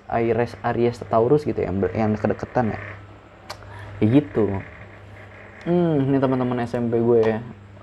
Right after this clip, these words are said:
Gila, gokil sih. Teman-teman gue juga, wah, nih ada yang streaming tiga minggu yang lalu.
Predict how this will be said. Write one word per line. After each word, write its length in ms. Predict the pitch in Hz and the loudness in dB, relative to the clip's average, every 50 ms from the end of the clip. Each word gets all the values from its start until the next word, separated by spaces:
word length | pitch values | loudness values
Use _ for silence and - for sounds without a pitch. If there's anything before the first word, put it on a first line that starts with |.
| - - - - - - - - - - | -20 -20 -20 -20 -20 -20 -20 -18 -14 -10
Gila, 320 | - 113 113 110 113 110 | -6 -2 0 0 0 2
gokil 480 | 107 110 107 107 - - 117 113 110 110 | 2 2 0 0 0 0 0 0 0 0
sih. 160 | 113 - 110 113 - - - - - - - - - - - 101 - - - - - - - - - - - 101 101 101 101 101 101 101 - - - - - - - 101 101 98 101 101 - - - - - - | -4 -6 -6 -8 -10 -16 -20 -20 -18 -16 -14 -14 -14 -16 -18 -18 -20 -20 -20 -20 -20 -20 -20 -20 -20 -18 -16 -16 -14 -14 -14 -14 -16 -16 -16 -18 -18 -18 -18 -16 -14 -14 -12 -12 -12 -14 -16 -18 -20 -20 -14 -8
Teman-teman 480 | - 127 127 123 117 113 117 117 117 117 | -4 -2 0 2 2 2 2 2 2 2
gue 120 | 117 123 127 | 2 2 2
juga, 240 | 127 123 117 113 107 - - | 4 4 6 6 4 4 4
wah, 240 | 160 165 139 113 | 6 6 6 6
nih 160 | 107 110 113 104 | 6 4 2 0
ada 160 | 104 107 107 | 0 0 -2
yang 60 | 104 | -2
streaming 640 | - - - 104 101 101 104 110 123 131 117 104 101 | 0 0 0 0 0 0 0 0 0 0 0 -2 -2
tiga 400 | 98 104 101 104 104 101 101 101 | -2 0 2 4 4 4 2 2
minggu 240 | 104 104 104 101 - | 0 0 0 2 2
yang 240 | 107 104 104 104 104 | 2 2 2 0 0
lalu. 480 | 104 101 - 101 107 117 127 131 113 | 0 0 0 0 0 2 2 2 2